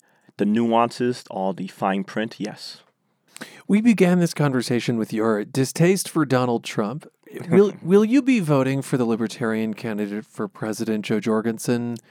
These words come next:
Speaker 2: or would you cast a ballot for Joe Biden to do everything you can to ensure Trump's defeat?
Speaker 1: I would vote for Jo Jorgensen because that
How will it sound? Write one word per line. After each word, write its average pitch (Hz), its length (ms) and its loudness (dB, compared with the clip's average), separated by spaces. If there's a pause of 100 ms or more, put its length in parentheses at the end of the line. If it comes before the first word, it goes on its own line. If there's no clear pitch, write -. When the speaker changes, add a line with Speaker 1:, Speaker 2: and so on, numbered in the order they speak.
(400)
Speaker 2:
or 127 160 2
would 120 240 2
you 139 100 6
cast 135 400 -2
a 110 40 2
ballot 104 360 -2
for 107 160 -8
Joe 98 240 -6
Biden 98 680 -8
to - 120 -16
do 101 500 -4
everything 104 520 -6
you 98 160 -6
can 101 340 -6
to 101 160 -8
ensure 95 480 -8
Trump's - 480 -10
defeat? - 520 -14 (720)
Speaker 1:
I 113 200 6
would 127 560 8
vote 110 260 6
for - 120 -4
Jo 95 200 2
Jorgensen 92 600 -8
because 90 440 -6
that 101 420 2